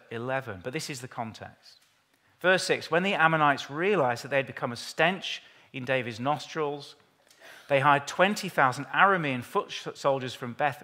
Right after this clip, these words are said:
Rehob and Zobah, as well as the king of Makkah with a thousand men, and also twelve thousand men from Tob. On hearing this, David sent Joab out with the entire army of fighting men.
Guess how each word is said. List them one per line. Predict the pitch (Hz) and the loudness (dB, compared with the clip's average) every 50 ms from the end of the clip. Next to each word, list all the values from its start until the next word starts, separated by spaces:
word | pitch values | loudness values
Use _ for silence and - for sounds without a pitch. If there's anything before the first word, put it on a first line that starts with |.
| - 117 | -12 -2
Rehob | 135 143 147 147 170 151 | 2 2 4 4 2 0
and | 139 120 110 104 | 0 -6 -6 -6
Zobah, | - 127 120 113 123 147 196 - - - - _ _ _ _ _ _ _ _ _ _ - | -2 -2 -2 0 0 -2 -2 -2 -10 -20 -20 _ _ _ _ _ _ _ _ _ _ -4
as | 139 131 143 | -4 0 4
well | 156 175 185 | 4 6 6
as | 185 156 | 6 2
the | 156 143 | 0 -4
king | - 147 135 127 | -4 -4 -6 -6
of | 120 110 120 | -6 -6 0
Makkah | 131 143 135 - - 165 | 0 0 0 0 -4 -6
with | 135 120 | -4 -4
a | 117 | -6
thousand | 104 - - - 208 220 214 180 143 135 117 107 | -8 -4 0 4 6 6 4 4 0 -2 -4 -4
men, | 104 104 104 107 110 113 113 _ _ _ _ _ _ - | -6 -6 -8 -8 -8 -12 -14 _ _ _ _ _ _ 4
and | 127 139 147 | 4 4 4
also | 143 143 147 143 - 151 135 | 4 0 0 -2 -2 -4 -4
twelve | 127 - - - 139 131 127 123 - | -4 -6 -2 2 2 2 2 2 0
thousand | - 135 123 117 110 120 117 117 | 0 0 0 0 -2 -6 -8 -8
men | 113 110 104 101 | -8 -8 -10 -10
from | 98 - 110 104 101 _ | -14 -14 -14 -14 -14 _
Tob. | - - - 160 143 117 - - - - _ _ _ _ _ _ _ _ _ _ _ _ _ _ _ _ - _ _ | -16 -4 -2 0 0 0 -2 -6 -20 -20 _ _ _ _ _ _ _ _ _ _ _ _ _ _ _ _ -20 _ _
On | 151 151 151 | 0 2 2
hearing | 143 151 233 262 262 240 196 143 | 0 -2 0 2 2 2 2 2
this, | 131 131 - | 0 -2 -2
David | - 156 175 208 214 208 | 0 2 2 2 2 -2
sent | - - 147 131 127 131 - | -2 -2 -2 -2 -2 -6 -8
Joab | - 160 175 202 202 170 131 123 | 0 4 6 8 8 8 8 6
out | 120 120 117 120 | 2 2 2 -2
with | 120 127 | -6 -6
the | 131 | -6
entire | 127 127 - - - 165 170 175 180 147 - | -6 -6 -8 -4 0 2 4 4 2 2 0
army | 135 135 127 123 123 123 120 - - - - - - - | -2 -2 0 -2 -4 -6 -8 -10 -18 -20 -20 -20 -18 -4
of | - 127 120 | -2 -2 -2
fighting | - - - 143 135 131 - - 147 135 139 151 | -2 0 2 2 2 2 -2 -6 -8 -6 -6 -4
men. | 175 180 160 131 104 | -4 -4 -4 -4 -6